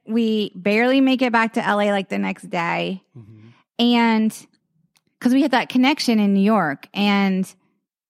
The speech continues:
Speaker 1: there was a delay.
Speaker 2: Yeah.
Speaker 1: And I was like, We're gonna fucking miss our we are gonna miss our connection,
Speaker 2: Yeah.
Speaker 1: and we're gonna have to spend the night
Speaker 2: It was getting tighter and tighter.
Speaker 1: at J F K Airport. And I have to say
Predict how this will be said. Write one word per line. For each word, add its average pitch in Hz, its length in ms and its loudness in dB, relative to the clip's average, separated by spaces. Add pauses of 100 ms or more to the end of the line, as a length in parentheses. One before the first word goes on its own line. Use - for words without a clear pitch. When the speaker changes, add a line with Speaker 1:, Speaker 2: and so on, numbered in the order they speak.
(200)
Speaker 1:
there 202 100 2
was 196 140 2
a 175 80 2
delay. 170 760 -2 (300)
Speaker 2:
Yeah. 110 240 -10
Speaker 1:
And 208 100 2
I 196 60 2
was 185 80 0
like, 185 120 -2 (320)
We're 208 140 -2
gonna 240 280 0
fucking 190 360 -2
miss 180 240 -2
our 170 300 -6 (640)
we 214 180 4
are 247 80 2
gonna 233 180 4
miss 214 160 2
our 208 100 0
connection, 196 540 0
Speaker 2:
Yeah. 202 80 -8
Speaker 1:
and 202 80 -2
we're 196 80 0
gonna 196 120 0
have 214 140 -2
to - 60 -18
spend 233 240 -2
the 254 40 2
night 190 320 0
Speaker 2:
It 165 40 -6
was 143 100 -6
getting 143 240 -6
tighter 131 280 -10
and 120 120 -14
tighter. 110 480 -16
Speaker 1:
at 190 200 -2
J 220 240 0
F 233 140 0
K 240 200 0
Airport. 196 760 -2 (920)
And 220 140 2
I 208 100 0
have 214 280 -2
to 269 120 -2
say 196 560 -2